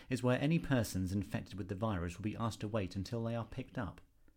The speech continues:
I say that I would have thought the first aid room would be a good place for sick people to wait, but Sian just laughs and says that the guidance is very clear. "What bloody guidance?" I ask her, and she sticks her phone in my face and says the government's guidance for schools that was emailed yesterday at seven o'clock in the evening, and haven't I received it?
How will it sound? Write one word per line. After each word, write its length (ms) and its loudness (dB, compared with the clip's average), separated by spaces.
I 100 2
say 200 2
that 160 0
I 60 2
would 160 2
have 120 0
thought 200 -2
the 80 -4
first 320 2
aid 200 2
room 120 -2
would 80 0
be 100 -4
a 80 -2
good 220 -4
place 200 -4
for 120 -6
sick 300 -6
people 260 -4
to 100 -4
wait, 320 -4
but 100 -4
Sian 300 4
just 120 2
laughs 440 0
and 140 0
says 140 0
that 100 -6
the 60 -2
guidance 460 0
is 80 -2
very 280 2
clear. 440 -4
"What 220 -10
bloody 240 0
guidance?" 480 -2
I 80 0
ask 260 -2
her, 160 -2
and 140 0
she 100 0
sticks 340 0
her 100 2
phone 260 2
in 100 2
my 160 0
face 340 -4
and 100 -2
says 160 -2
the 80 -4
government's 440 2
guidance 380 -2
for 120 -6
schools 360 -2
that 140 -2
was 100 -4
emailed 380 0
yesterday 380 -2
at 100 -6
seven 260 0
o'clock 220 -2
in 80 0
the 180 0
evening, 260 0
and 120 0
haven't 260 0
I 80 2
received 480 -2
it? 160 -10